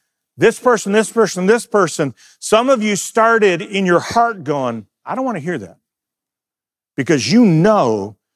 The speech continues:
there's sin against this person that you need to make right. You know.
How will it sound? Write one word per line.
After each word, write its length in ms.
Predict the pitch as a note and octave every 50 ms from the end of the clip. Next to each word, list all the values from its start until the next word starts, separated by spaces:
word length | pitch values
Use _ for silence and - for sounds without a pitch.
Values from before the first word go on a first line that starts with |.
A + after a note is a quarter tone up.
| _ _ _ _ _
there's 220 | C#3 C3 B2+ A2 -
sin 440 | - - - - - G3 G3+ G3+
against 320 | F3 C#3 A#2+ C3 C3 A#2+ -
this 160 | B2 A2 -
person 580 | - - D3+ D3 B2+ - - - G#2 F#2+ F2+ - _ _ _
that 220 | - G#2+ G2+ - -
you 80 | C#3+
need 200 | D#3+ D3+ D3 A#2
to 40 | G#2+
make 240 | G#2+ G#2+ G#2+ - -
right. 280 | A2+ F#2+ E2+ F2 - - _ _ _ _ _ _ _ _ _ _ _ _ _ _ _ _ _ _ _ _ _ _ _ _ _ _ _ _ _ _ _ _ _ _ _ _ _ _ _ _ _ _ _
You 240 | - C#3 D3+ F#3+ G3
know. 760 | E3 D3 C#3 C#3+ D3 F3 G3 A3 F#3+ B2+ G2+ F2+ - - _